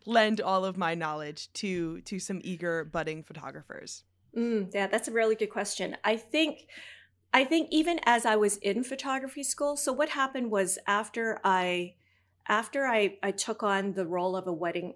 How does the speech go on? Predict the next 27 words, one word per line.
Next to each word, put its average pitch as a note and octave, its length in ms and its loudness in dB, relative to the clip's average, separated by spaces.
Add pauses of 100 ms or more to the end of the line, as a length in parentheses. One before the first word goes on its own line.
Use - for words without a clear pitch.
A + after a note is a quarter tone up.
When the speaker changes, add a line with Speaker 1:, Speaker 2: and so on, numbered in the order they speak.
Speaker 2:
uh, E3 160 -4
photographer's F3+ 720 -4
assistant, F#3+ 500 -4
I F#3 120 0
decided, F3 500 -2
"You G3 100 -2
know G3+ 100 0
what? F#3 280 2
I F#3 80 -4
think G#3+ 240 -6
I'm G3+ 120 -4
gonna F3+ 200 -4
go F3 160 -2
back G3 320 0
to A3 60 -2
s-, G#3 180 -4
to - 160 -4
school." F#3+ 560 4 (240)
And F#3+ 160 2
so G#3+ 160 4
what A3 160 6
I G#3+ 80 6
did G3+ 200 0
was G3 280 -2
I, F3 260 2
I F3+ 120 0
took A3+ 240 -8